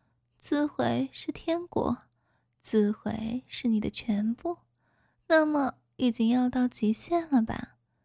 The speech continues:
那么就这样露出来吧，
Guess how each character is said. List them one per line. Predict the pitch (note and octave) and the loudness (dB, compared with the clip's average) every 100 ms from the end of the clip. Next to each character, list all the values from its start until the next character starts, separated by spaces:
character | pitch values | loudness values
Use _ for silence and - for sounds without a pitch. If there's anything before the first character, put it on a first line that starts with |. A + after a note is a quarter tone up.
| _ _ - | _ _ -2
那 | G#3+ G#3 | 2 2
么 | G3+ G3+ G3+ A3+ - _ | 2 0 0 -4 -6 _
就 | - G#3 | -2 0
这 | - | 2
样 | A3 A3 | 2 4
露 | B3+ D4+ C#4+ | 2 0 -4
出 | - - | -6 -2
来 | G#3 G#3 | 2 2
吧， | G#3 G#3+ A3+ | 0 -2 -4